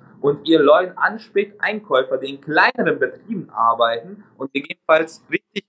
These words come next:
unsicher sind, wo das ganze Firma hingeht, ne, und gegebenenfalls deswegen unzufrieden sein könnten. Und das ist ein Schmerzpunkt, unge-, aus-,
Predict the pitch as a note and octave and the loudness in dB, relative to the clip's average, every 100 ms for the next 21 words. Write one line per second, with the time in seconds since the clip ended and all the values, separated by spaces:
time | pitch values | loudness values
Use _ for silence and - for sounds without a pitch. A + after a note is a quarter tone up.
0 | _ A3 B3+ D#3 C#3 B2+ A2+ C#3 D3+ _ | _ -2 0 -4 0 0 2 -2 -4 _
1 | F3+ F3 E3 D3 - - - D3 B2 D#3 | 0 0 2 0 0 -6 -2 0 0 -4
2 | G3 G3 - E3 E3 B2+ C3+ D#3+ - - | -6 -2 2 2 0 -4 -2 -2 -4 -12
3 | B2 C3 C#3+ - - D#3 D#3 - F3 F#3 | -8 -6 -4 -6 0 2 2 0 -2 -2
4 | D#3 D#3 - F3+ G3 - - C#3+ C3 C3 | -6 -8 -6 -10 -10 -14 -14 -12 -4 -4
5 | C3 - E3+ - F2+ _ _ B2 B2 D3+ | -4 -2 -2 -4 -18 _ _ -2 0 -2
6 | F3 F#3 _ G3+ G3 - - G2+ _ E3 | -4 -14 _ -2 -2 -4 -14 -14 _ -6
7 | G3+ G3 F#3 - - D#3 G3 | -4 0 0 0 2 2 2